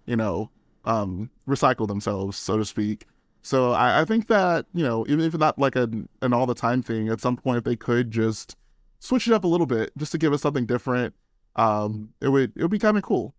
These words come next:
'Cause I feel like a lot of those other big sets, i-, it's honestly kinda weird. Like,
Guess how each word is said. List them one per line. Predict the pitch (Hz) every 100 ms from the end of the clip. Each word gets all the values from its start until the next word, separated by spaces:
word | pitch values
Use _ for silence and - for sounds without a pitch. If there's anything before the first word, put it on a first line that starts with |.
| -
'Cause | 143
I | 156
feel | 175
like | 160
a | 117
lot | 139
of | 165
those | 160
other | 143 147
big | 127 143
sets, | 160 151 - - _ _ _ _ -
i-, |
it's | 135 143 165
honestly | 214 254
kinda | 226 196
weird. | 117 117 151 170 _
Like, | 120 123 110